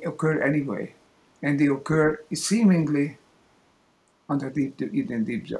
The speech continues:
in a deep dimension. They occur in this field. They manifest in the, in the, in the field of everyday experience, but they occur deep down. This might seem like splitting hairs,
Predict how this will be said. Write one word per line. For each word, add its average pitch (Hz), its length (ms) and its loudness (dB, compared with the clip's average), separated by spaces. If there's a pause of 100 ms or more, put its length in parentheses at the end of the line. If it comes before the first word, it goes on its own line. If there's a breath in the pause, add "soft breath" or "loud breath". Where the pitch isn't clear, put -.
in 120 180 -4
a 120 60 -4
deep 147 320 -2
dimension. 110 680 -2
They - 220 -8
occur 151 380 -2
in 139 180 0
this 135 220 -4
field. - 480 -8 (680)
They 139 120 2
manifest 147 800 0 (120)
in 127 260 -6
the, 104 160 -10 (400)
in 110 240 -8
the, 110 380 -10
in 113 120 -6
the 107 80 -10
field 156 320 -4
of - 120 -8
everyday 143 440 -2
experience, 139 800 -6 (220)
but 131 100 -8
they 160 80 -4
occur 147 440 -4
deep 120 300 -8
down. 98 360 -8 (580)
This 185 160 0
might 160 200 2
seem 196 260 2
like 156 180 0
splitting 175 400 -2
hairs, - 520 -4